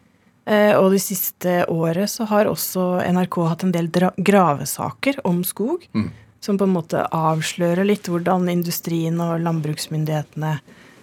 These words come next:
Speaker 1: på en måte jobber hardest for at man bare skal hogge mer, og ikke for å ta vare på artene. Eh, og der kommer jo på en måte også oppsynsmannen inn i tillegg da, og også den N R K-saken med rødt, hvitt og grått, som handler om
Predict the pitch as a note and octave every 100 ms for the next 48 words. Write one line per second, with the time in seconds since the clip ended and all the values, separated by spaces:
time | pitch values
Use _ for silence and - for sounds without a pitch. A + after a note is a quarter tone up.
0 | - F3+ F3 E3 F3 D#3+ D#3+ D3+ D3+ C#3+
1 | - - D#3 D#3 E3 D#3+ D#3+ - E3 F3
2 | D#3+ D#3+ D#3 F3 D4 - - _ - -
3 | - F3+ D#3 D#3+ D#3+ D#3+ E3 D#3 C#3 E3
4 | D#3+ - F#3 C4+ - - - - - _
5 | _ _ - G3 G3+ G3 G#3+ B3+ - F#3
6 | F3+ F3+ F3+ F#3 F3+ E3 - F3 E3+ D#3
7 | D3+ - - - - D3+ - D#3+ D3+ D#3+
8 | - E3 E3 D#3+ F3+ - F3 D3+ D3+ A#3+
9 | B3 - _ - F#3+ E3 G#3 G3 F#3 F#3
10 | F3+ F3+ - E3 D#3 - D#3+ D#3+ F3 E3
11 | E3+ E3 E3 - _ _ _ _ - F3
12 | E3 - E3+ D#3+ - E3+ F#3 C4+ _ -
13 | - - _ _ - G3+ F#3+ F3+ E3 D#3+
14 | E3+